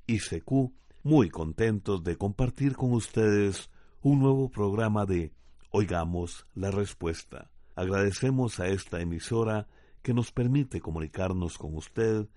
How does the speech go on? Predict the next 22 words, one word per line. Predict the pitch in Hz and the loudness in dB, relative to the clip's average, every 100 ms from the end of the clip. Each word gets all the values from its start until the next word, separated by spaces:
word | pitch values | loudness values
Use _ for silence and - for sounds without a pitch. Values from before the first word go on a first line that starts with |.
| - - - - | -20 -20 -18 -6
y | 117 | -2
también, | 131 131 113 90 | 0 0 0 -2
por | 87 95 | -2 -4
supuesto, | - 98 95 82 - | -4 -4 -2 -2 -4
a | 87 | -4
usted | 80 - 85 82 | -4 -4 -2 -2
por | 82 78 | -6 -6
su | - | -4
amable | 82 80 76 73 | -2 -2 -4 -6
atención. | 73 80 76 71 80 71 65 - - - - | -8 -8 -10 -10 -14 -14 -16 -20 -20 -12 -6
La | 104 | 0
primera | 131 135 156 | 2 4 4
pregunta | 151 110 92 123 139 151 | 2 -2 0 0 0 -2
de | 110 85 | -2 -4
nuestro | 80 78 - - 82 78 | -4 -6 -8 -10 -6 -6
espacio | 73 - 87 87 87 - 80 | -8 -8 -4 -2 -4 -4 -4
de | 78 | -2
hoy | 98 107 | 0 -2
proviene | 95 87 87 95 98 95 | -4 -6 -4 -2 -2 -2
de | 85 | -2
Managua, | 82 90 107 87 82 76 - | -4 -2 -4 -2 -6 -6 -6
Nicaragua, | 92 - 90 85 78 82 78 | -6 -4 -6 -4 -4 -6 -6